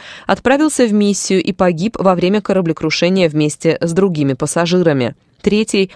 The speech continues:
был убит в Алтаре, в Москве, во время бунта, вызванного чумой.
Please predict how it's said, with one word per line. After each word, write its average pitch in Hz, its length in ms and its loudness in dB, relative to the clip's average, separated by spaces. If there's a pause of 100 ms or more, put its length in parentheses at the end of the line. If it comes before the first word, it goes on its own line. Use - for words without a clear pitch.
был 247 240 2
убит 170 340 0
в 165 120 0
Алтаре, 151 640 0 (260)
в 143 100 -6
Москве, 160 560 0
во 165 140 0
время 151 260 0
бунта, 165 380 0
вызванного 151 480 0
чумой. 143 500 -2